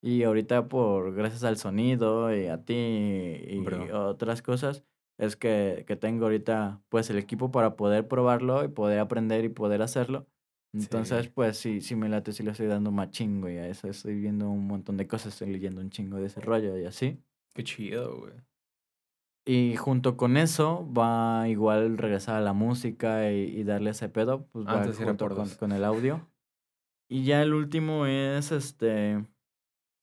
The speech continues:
Speaker 1: pues, no como tal tú de... Es que tú dices que tú tienes el hábito de la lectura, no sé.
Speaker 2: Eh, ajá, lectura, más que nada, eh, yo tenía una duda, güey, de cualquier cosa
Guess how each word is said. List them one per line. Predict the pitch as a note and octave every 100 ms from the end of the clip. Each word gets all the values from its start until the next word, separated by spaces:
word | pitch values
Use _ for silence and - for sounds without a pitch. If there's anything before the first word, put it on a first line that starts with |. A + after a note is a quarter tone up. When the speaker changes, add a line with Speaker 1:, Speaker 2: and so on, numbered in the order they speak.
| _ _ _ _ _ _ _ -
Speaker 1:
pues, | D3 C#3+ D3
no | D3+ F3
como | A3 G#3 D3 C#3 _ _ _ -
tal | C#3+ D3 D3
tú | D3 C#3+
de... | C3+ A#2+ A2 D2+ A#2
Es | B2+
que | E3+
tú | E3+ D#3
dices | D3+ D#3 D3
que | D3+ B2 G2+
tú | - D3
tienes | E3+ E3
el | C3
hábito | C3 C#3+ D3
de |
la | A#2
lectura, | G2 - A2 F2
no | F2+ G2+
sé. | G2+ E2 - _ G#2
Speaker 2:
Eh, | G#2 G2+ G2 G2 G2+ -
ajá, | A2 B2+ C#3
lectura, | D3 C#3 E3 F3+ G3+ G#3
más | C3+ D#3+
que | F#3
nada, | E3+ E3 G3 - _ _ _ _
eh, | A#2 G#2+ A#2+
yo | D3
tenía | D3 E3+
una | E3
duda, | A2+ G2+ G#2
güey, | G2 G2+
de | G2 G2
cualquier | F#2+ F#2 G2+ G#2
cosa | G2+ G2+ G#2 E3